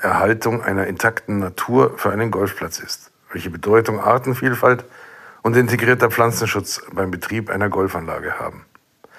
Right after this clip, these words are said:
Wie wichtig der sorgfältige Umgang letztlich mit der Ressource Natur für den gesamten Golfsport ist. Das Goldzertifikat Golf und Natur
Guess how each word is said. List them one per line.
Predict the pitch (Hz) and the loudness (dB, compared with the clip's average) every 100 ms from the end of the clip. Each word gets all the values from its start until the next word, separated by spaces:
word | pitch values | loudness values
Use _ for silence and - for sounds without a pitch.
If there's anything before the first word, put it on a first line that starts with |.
| - - - _ - | -18 -18 -20 _ -6
Wie | 107 | -2
wichtig | 117 147 - 147 - - | 0 2 2 2 0 -4
der | 104 | -2
sorgfältige | 90 104 117 117 110 104 98 | 2 4 4 4 2 0 -2
Umgang | 117 131 123 107 | 2 4 4 6
letztlich | 107 - 104 - 101 | 2 0 -6 -6 -4
mit | 110 - 98 - | -6 -6 -8 -2
der | 98 95 80 | 0 0 -2
Ressource | 92 - 110 107 | -6 -2 -2 0
Natur | 95 90 - - 104 104 | -2 -2 -4 -2 0 -2
für | - 87 | -4 -6
den | 87 | -4
gesamten | 82 82 90 87 87 | -6 -6 -6 -6 -10
Golfsport | 82 - - - 82 - | -10 -8 -10 -10 -10 -6
ist. | 104 - - _ _ _ - - - - - - | -6 -6 -12 _ _ _ -20 -20 -18 -16 -16 -4
Das | - 113 104 - - | 4 6 4 0 -2
Goldzertifikat | 104 120 156 - - 131 127 113 127 120 110 104 - | 4 6 6 2 0 0 2 -2 2 4 4 2 -4
Golf | - 120 131 127 | 4 6 6 4
und | 120 | 0
Natur | 101 98 - 139 156 156 | 0 0 0 4 6 6